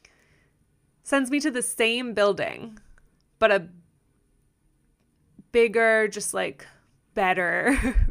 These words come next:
<laughs> for lack of better words, apartment. Just, like, more natural light, more space,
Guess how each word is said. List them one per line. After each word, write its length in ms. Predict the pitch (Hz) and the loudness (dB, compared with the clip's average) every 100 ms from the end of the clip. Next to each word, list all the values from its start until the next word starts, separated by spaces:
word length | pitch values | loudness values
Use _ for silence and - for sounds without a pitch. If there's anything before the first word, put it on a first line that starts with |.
| - | 0
<laughs> 80 | _ | _
for 240 | - 208 | -2 0
lack 280 | 202 185 180 | 2 2 0
of 140 | 180 | -8
better 260 | 185 175 165 | -6 -6 -6
words, 360 | 175 165 160 - | -6 -8 -10 -14
apartment. 640 | - 180 160 - - - | -8 -6 -6 -8 -14 -16
Just, 220 | - 196 - | -16 -12 -10
like, 180 | - - _ _ | -10 -14 _ _
more 320 | 190 240 269 | -4 0 2
natural 380 | 254 240 - 208 | 2 -2 -6 -4
light, 380 | 202 190 190 - | 0 0 -2 -6
more 380 | 185 226 240 | -8 -4 -2
space, 800 | 233 - 208 196 190 202 - - | -4 -8 -2 -2 -2 -4 -10 -12